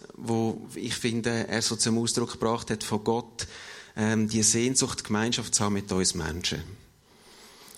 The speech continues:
Und er hat so ein bisschen wie Familie als der Ort geschildert,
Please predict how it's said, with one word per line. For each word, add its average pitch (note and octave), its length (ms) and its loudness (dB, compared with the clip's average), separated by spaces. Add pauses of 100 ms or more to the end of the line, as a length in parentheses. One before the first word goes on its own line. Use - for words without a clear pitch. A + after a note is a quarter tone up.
(300)
Und A#2 360 2 (440)
er B2+ 140 2
hat C#3 100 2
so D3 80 4
ein C3 80 -2
bisschen C#3 160 2
wie D3+ 160 2
Familie D3 560 2
als B2 260 4
der A#2+ 240 2
Ort C#3 480 0
geschildert, D3 800 2